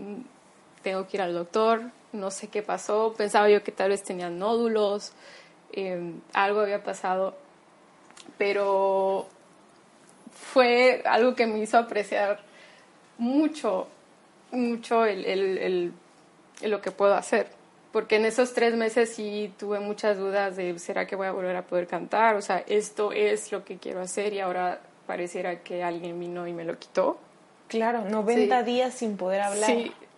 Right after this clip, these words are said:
Speaker 1: sí. Y era pu-, a
Speaker 2: ¿Qué
Speaker 1: puro
Speaker 2: hacías?
Speaker 1: papelito, escribir. Pues, escuchaba música, leía mucho, me mantuve muy sana, o sea, tratando realmente de hacer ejercicio, mantener mi cuerpo sano, comer bien. Ahí es donde empecé t-,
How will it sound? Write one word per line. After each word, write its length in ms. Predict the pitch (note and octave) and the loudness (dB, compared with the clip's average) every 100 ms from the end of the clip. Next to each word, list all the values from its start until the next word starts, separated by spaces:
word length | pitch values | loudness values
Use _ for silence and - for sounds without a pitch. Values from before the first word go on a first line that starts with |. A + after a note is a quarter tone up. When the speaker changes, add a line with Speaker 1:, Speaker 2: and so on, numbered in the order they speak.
| _ - | _ -16
Speaker 1:
sí. 380 | - G#3+ - - | -8 -6 -6 -4
Y 140 | A3 | 4
era 380 | A#3+ A#3+ B3 A#3+ | 8 12 12 10
pu-, 180 | - A3 | 2 4
a 100 | G#3 | 6
Speaker 2:
¿Qué 100 | A3 | 8
Speaker 1:
puro 360 | C4 A3+ A#3 G#3+ | 8 10 10 10
Speaker 2:
hacías? 80 | G#3+ | 8
Speaker 1:
papelito, 640 | G#3 G3+ G#3 G#3 G3+ A3+ G#3+ | 6 4 2 0 0 4 4
escribir. 840 | G#3 - G3+ G3+ G#3 G#3+ A3 G#3+ - - - | 4 -2 -4 -2 -2 2 4 4 0 -12 2
Pues, 260 | E4 D#4 - - - - | 4 4 -2 -10 -10 0
escuchaba 540 | C#4 C#4 D4+ E4+ F4 F4 | 2 2 0 4 6 6
música, 680 | D4 D4 D4+ - C#4+ C#4+ | 4 0 -2 -2 2 4
leía 440 | C#4+ A#3 A3+ A3+ A3 | 4 2 2 0 0
mucho, 840 | A3+ A#3 A#3 A#3 A#3 A3 A3 G#3+ - | -2 -2 -4 -4 0 2 2 0 -2
me 200 | A3 G#3 | -2 -2
mantuve 460 | G#3 G#3+ A3 A3 | -2 0 2 2
muy 200 | A3 G#3 | 2 -2
sana, 440 | G#3 G#3+ G#3 G3+ G3+ | -2 -2 0 2 0
o 60 | |
sea, 100 | G#3 | 0
tratando 440 | G3+ F#3+ G3+ G#3 G3+ | -2 -4 -4 -2 0
realmente 460 | G3 G3 F#3+ G#3 | -2 -4 -4 -2
de 120 | G3 F#3+ | 0 -2
hacer 420 | G3 G3+ F#3+ F#3+ | -4 -4 -4 -6
ejercicio, 920 | - - F3+ - G#3 G3+ - G#3 F#3+ | -10 -16 -14 -10 -8 -6 -4 -2 -4
mantener 440 | F#3 F#3 F#3 G3 G3+ | -6 -10 -8 -4 -4
mi 100 | G3 | -6
cuerpo 320 | G3 F#3 G3+ | -6 -8 -8
sano, 640 | F#3+ G#3+ G#3 G3+ G3+ G3+ G3 | -10 -6 -4 -4 -6 -8 -10
comer 320 | F#3+ F#3 F#3 | -12 -10 -10
bien. 400 | F#3+ G#3 G#3 G#3+ - - - - | -6 -4 -2 -4 -10 -18 -20 -4
Ahí 240 | - A3 A#3 | 2 6 6
es 80 | A#3 | 6
donde 180 | A#3+ | 2
empecé 380 | A3 G#3 G3 G#3+ | -2 -2 -4 -6
t-, 160 | G3+ | -8